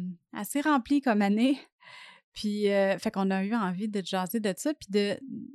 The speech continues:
tu sais, de donner nos trucs, finalement. Comment est-ce que nous, on a fait pour pas que toutes ces situations-là arrivent, euh,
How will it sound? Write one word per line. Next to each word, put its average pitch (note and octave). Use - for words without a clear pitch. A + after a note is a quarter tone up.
tu -
sais, D#4
de C4+
donner A3
nos D4+
trucs, C4+
finalement. A#3
Comment B3+
est-ce -
que B3
nous, A#3
on C4
a F#3+
fait B3+
pour G3
pas B3+
que A3
toutes C4+
ces A3
situations-là G#3
arrivent, A3+
euh, F#3